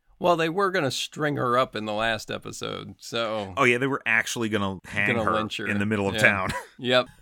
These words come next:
Speaker 1: <laughs> So I think they already had it with her. I kept thinking, I probably would have moved out of that town by now.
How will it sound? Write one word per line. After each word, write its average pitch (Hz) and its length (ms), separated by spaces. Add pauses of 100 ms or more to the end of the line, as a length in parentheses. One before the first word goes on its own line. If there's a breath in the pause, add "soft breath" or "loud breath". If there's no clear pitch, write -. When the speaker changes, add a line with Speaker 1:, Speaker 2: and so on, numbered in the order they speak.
Speaker 1:
<laughs> - 240
So 135 320
I 135 80
think 143 240
they 139 160
already 120 420
had 113 240
it - 120
with 107 180
her. 185 120 (520 loud breath)
I 226 100
kept 214 240
thinking, 165 280
I 202 240
probably 214 380
would 180 140
have 147 80
moved 135 320
out 127 220
of 120 60
that 117 200
town 120 360
by 107 180
now. 101 340